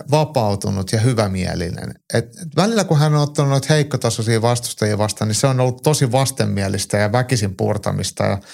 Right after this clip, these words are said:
semmoista, että se ei, ei onnistu, mut ei myöskään kiinnosta ja näkee, että se on tuskasta. Niin nyt Robbe oli hyvin semmonen, semmonen iloisen ja hauskan ja, ja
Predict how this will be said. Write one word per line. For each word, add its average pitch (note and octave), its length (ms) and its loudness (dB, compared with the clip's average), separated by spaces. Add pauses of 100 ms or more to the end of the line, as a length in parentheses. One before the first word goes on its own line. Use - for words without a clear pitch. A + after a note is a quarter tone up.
(1300)
semmoista, D3 340 2
että C3 80 -2
se D3 160 4
ei, C3+ 200 2 (680)
ei B2+ 140 4
onnistu, F3+ 720 2 (220)
mut C#3 100 2
ei D3+ 140 4
myöskään B2+ 460 2
kiinnosta C3+ 680 2
ja A#2 140 2
näkee, C3+ 280 2
että A2+ 100 -2
se B2 60 2
on A#2+ 120 0
tuskasta. - 600 0 (1200)
Niin C#3+ 120 4
nyt D#3 160 4
Robbe C#3+ 240 4
oli C3 120 6
hyvin C3+ 300 4
semmonen, G#2+ 520 0 (340)
semmonen G#2 540 0 (120)
iloisen C3 500 4
ja A#2 120 2
hauskan A2+ 580 2
ja, A2 360 2 (100)
ja G#2+ 220 2